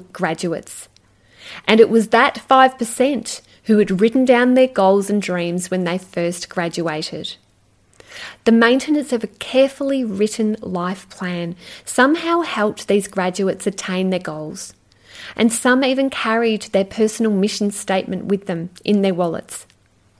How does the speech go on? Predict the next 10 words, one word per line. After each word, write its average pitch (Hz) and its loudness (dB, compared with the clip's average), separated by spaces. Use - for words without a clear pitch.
So, 220 4
yes, - -2
we 208 2
are 233 4
going 262 2
to 254 0
borrow 208 2
a 202 0
lot 196 0
from - -4